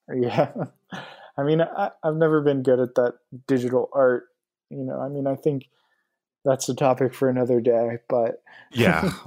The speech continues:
Speaker 1: <laughs>
Speaker 2: well,
Speaker 1: but yeah.
Speaker 2: uh,
Speaker 1: <laughs>
Speaker 2: that's a whole, whole other
Speaker 1: Whole
Speaker 2: thing.
Speaker 1: podcast in
Speaker 2: Yeah.
Speaker 1: itself. <laughs>
Speaker 2: So are we good?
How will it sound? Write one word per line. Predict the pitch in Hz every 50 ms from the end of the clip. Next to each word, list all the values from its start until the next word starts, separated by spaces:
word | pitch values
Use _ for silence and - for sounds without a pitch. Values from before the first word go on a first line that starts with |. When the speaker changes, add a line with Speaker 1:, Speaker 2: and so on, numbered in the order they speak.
| -
Speaker 1:
<laughs> | - - - - -
Speaker 2:
well, | 104 95 87 85 80 80 -
Speaker 1:
but | - 131 127
yeah. | 120 123 123 123 131 127 143 156 - 104 101 - - _ _ _ _ _ 131
Speaker 2:
uh, | 117 135 165 170 160 - 285 190 - -
Speaker 1:
<laughs> | _ _ _ _ _
Speaker 2:
that's | 113 110 - -
a | 107
whole, | 95 98 95 92 90 87 90 - - _ - - - _ _ _ _ _ _ _ _ _ _ _ _ _ _ _ _ -
whole | 117 113 110 104 98 101 101
other | 98 95 98
Speaker 1:
Whole | 95 160 151
Speaker 2:
thing. | 151 147 135 127 90 - _
Speaker 1:
podcast | - 151 139 131 135 131 127 - - 139 127 127 - - 139
in | 139
Speaker 2:
Yeah. | 135
Speaker 1:
itself. | 120 - - - 131 127 131 123 107 - - - - -
<laughs> | - - - - - - - - - - 147 135 - - 175 135 - -
Speaker 2:
So | 190 - 101
are | 98
we | 90 95 90
good? | 95 104 104 117 127 -